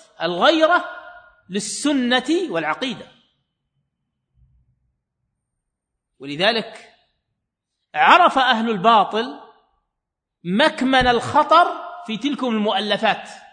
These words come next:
فعزلوا أتباعهم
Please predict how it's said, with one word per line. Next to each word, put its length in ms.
فعزلوا 1040
أتباعهم 840